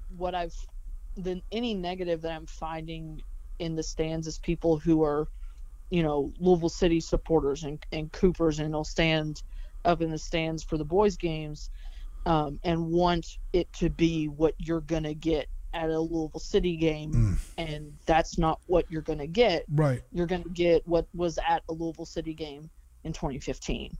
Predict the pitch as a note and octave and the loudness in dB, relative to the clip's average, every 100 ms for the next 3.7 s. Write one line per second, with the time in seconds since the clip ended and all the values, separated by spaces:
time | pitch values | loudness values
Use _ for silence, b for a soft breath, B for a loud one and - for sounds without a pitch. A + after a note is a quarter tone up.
0 | - A#3+ E4+ D#4+ - F3 A3+ D#4+ - A2 | -2 0 2 2 6 8 8 6 4 8
1 | F#3 E3+ - D#3+ D#3 D#3+ C3+ B2+ C3+ D3 | 10 10 8 6 0 -2 -2 0 2 2
2 | B2 D3+ A2 B2+ - B2+ A#2+ - C#3+ - | 0 -2 -2 -4 -2 -4 -4 -4 -4 -2
3 | D3+ C#3 A2+ F#2 C3 E2+ | -2 0 -2 -2 -4 -6